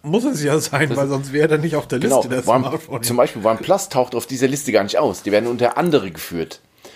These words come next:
Speaker 2: Und ein Hersteller wie Tecno, den ich noch nie gehört habe, <laughs> ist in diesen Top ten. Also schon interessant. Also ich, wie gesagt, ich verlinke mal den Artikel, guckt euch mal die Zahlen an, super spannend zu lesen,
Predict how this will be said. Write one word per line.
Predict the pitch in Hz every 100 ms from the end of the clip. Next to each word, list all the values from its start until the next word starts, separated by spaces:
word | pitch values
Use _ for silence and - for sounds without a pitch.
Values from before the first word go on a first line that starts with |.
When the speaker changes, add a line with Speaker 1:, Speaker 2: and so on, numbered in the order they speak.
| -
Speaker 2:
Und | - 113
ein | 110 104
Hersteller | 127 139 117
wie | 104
Tecno, | 147 143 107
den | 110
ich | 117
noch | 127
nie | 175
gehört | 135 147 165
habe, | 104 110 135 294 285 - _ -
<laughs> | - _ -
ist | 131 - -
in | - 123
diesen | 123 117
Top | 117 117
ten. | - 170 131
Also | 104 131 233
schon | 285 277 269 - _ -
interessant. | 170 190 233 226 220 - - - _ -
Also | 110 123 -
ich, | 113 -
wie | 107 131
gesagt, | 123 92
ich | 113 -
verlinke | 117 185 170
mal | 165
den | 120
Artikel, | 123 180 165
guckt | 135 165 156
euch | 143
mal | 131
die | 123
Zahlen | - 120 117
an, | - 156 151
super | 120 185 175
spannend | 151 127 143 143
zu | 123
lesen, | 107 147 156